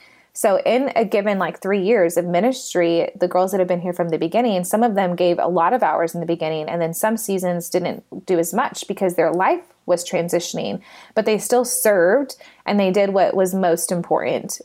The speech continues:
uh, for the ministry at that time that they could give. And, and so as the ebbs and flows of life happen, I've been sensitive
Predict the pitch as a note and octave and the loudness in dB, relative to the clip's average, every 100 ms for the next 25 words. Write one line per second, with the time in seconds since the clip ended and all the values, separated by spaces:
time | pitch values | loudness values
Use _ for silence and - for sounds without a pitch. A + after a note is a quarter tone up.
0 | - F#3+ - - F#3+ E3+ D#3+ D#3+ - D#3+ | -2 -2 0 0 0 0 0 -2 0 2
1 | E3 D#3 - F3+ F3+ F3+ F3 - F#3 E3+ | 0 -2 -4 -2 0 0 -2 -2 -2 0
2 | G#2+ D#2 - - F#3 F3+ - - _ _ | -2 -2 -2 -2 -2 -6 -12 -20 _ _
3 | - G#3+ G3+ G#3+ G3+ G3 F#3 - A#3 B3 | -2 0 2 2 2 0 0 0 -2 0
4 | C#4+ A#3 G3+ F#3+ F#3 F#3 D#3+ D#3 - F#3 | -2 2 2 2 0 0 -2 -4 -2 -2
5 | F3 D#3+ E3 - F3+ F3+ F3+ F3 G3+ G3+ | 0 0 0 0 0 0 -2 -2 -2 0
6 | G3+ F#3 F3 | 2 2 2